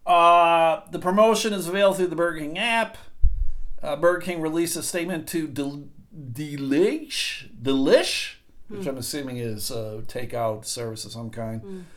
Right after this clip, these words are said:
Speaker 1: a few weeks ago regarding their ongoing efforts to keep staff and customers safe during the ongoing pandemic. And this promotion is just one of the things the chain is doing to continue serving their community. So go check it out.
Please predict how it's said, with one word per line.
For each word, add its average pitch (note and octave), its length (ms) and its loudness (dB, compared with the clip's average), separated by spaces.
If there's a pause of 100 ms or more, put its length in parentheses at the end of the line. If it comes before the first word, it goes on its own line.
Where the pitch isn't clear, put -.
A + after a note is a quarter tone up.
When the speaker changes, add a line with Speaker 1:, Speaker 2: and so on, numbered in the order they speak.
(180)
Speaker 1:
a C#3 140 4
few G#3 180 -2
weeks G3 200 -2
ago F3 220 4
regarding E3+ 440 4
their D#3+ 140 -2
ongoing D#3+ 480 0
efforts D#3 260 -2
to - 60 -8
keep D#3 200 -6
staff E3 300 2
and D3 100 -8
customers D3 440 -4
safe F3 300 -2
during C#3 240 -6
the C3+ 100 -6
ongoing C3 420 -4
pandemic. E3 480 -2
And E3+ 120 -4
this E3 100 -6
promotion G#3 580 0 (280)
is E3+ 120 -2
just F#3 200 2
one D4 240 12
of F4+ 80 0
the F4 120 4
things C#4+ 460 0
the F#3+ 100 -6
chain B3+ 380 -4
is A#3 120 -4
doing A#3 240 -4
to G3 60 -8
continue G#3+ 420 -6
serving G#3 320 -4
their G3 120 -4
community. F#3 560 -6
So E3+ 160 -8
go A#3 160 2
check D4+ 300 0
it D#4+ 80 -2
out. C#4+ 460 4